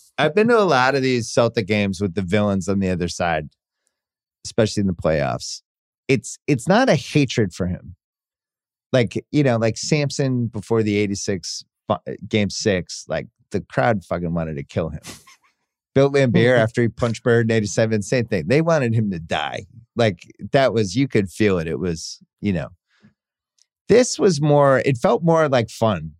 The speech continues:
Speaker 1: Even though I know they're chanting, "Fuck you, Draymond,"
Speaker 2: Yeah.
Speaker 1: which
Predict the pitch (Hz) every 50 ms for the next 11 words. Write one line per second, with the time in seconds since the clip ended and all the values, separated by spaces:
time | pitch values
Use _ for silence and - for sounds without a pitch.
0 | _ _ _ _ _ - 147 156 165 180 170 160 156 156 156 156 151 147 135 135
1 | 123 - - 147 135 131 123 117 - 131 123 117 - 127 107 90 117 110 107 110
2 | 107 107 110 -